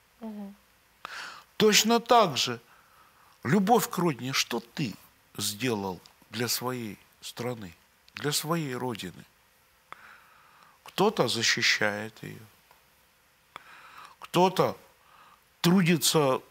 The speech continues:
Speaker 2: не знаю, волонтерами, кто-то просто на заводе гайку точит каждый день через «не могу». Наверное, вот это. То есть деятельная любовь.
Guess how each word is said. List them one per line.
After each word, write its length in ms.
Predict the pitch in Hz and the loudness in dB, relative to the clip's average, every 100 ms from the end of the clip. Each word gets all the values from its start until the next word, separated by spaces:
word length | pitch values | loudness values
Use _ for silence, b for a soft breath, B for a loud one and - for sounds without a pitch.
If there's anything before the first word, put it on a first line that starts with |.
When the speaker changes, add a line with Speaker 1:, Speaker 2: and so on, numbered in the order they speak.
| _ - | _ -8
Speaker 2:
не 180 | 147 170 | -6 -4
знаю, 360 | 165 147 113 | 0 2 2
волонтерами, 640 | 110 175 202 196 214 190 196 | 0 2 2 2 2 2 2
кто-то 300 | 269 254 277 | 2 4 4
просто 400 | 330 320 - 254 | 8 8 8 8
на 100 | 240 | 8
заводе 460 | 240 254 262 226 | 8 8 6 6
гайку 640 | 190 160 220 226 226 - 202 | 4 6 8 8 8 2 -2
точит 680 | - 220 220 165 139 104 - | 4 6 6 6 2 0 -4
каждый 460 | - 165 160 127 139 | 4 6 6 2 -4
день 400 | 120 123 110 87 - _ - | -2 -4 -4 -6 -16 _ -4
через 400 | - 147 147 135 | 0 2 2 0
«не 160 | 143 147 | -2 -2
могу». 500 | 151 151 135 110 - _ _ _ _ _ - | -2 -2 -6 -10 -12 _ _ _ _ _ -4
Наверное, 560 | 143 160 185 180 196 190 | 0 2 2 4 2 2
вот 260 | 208 - | 0 2
это. 280 | 220 - - _ _ - | 0 0 -10 _ _ 0
То 100 | 175 | 4
есть 300 | 151 113 110 | 4 0 2
деятельная 880 | 226 311 262 175 170 147 135 139 127 | 4 6 6 6 2 2 2 4 4
любовь. 420 | 131 107 113 | 0 -2 -4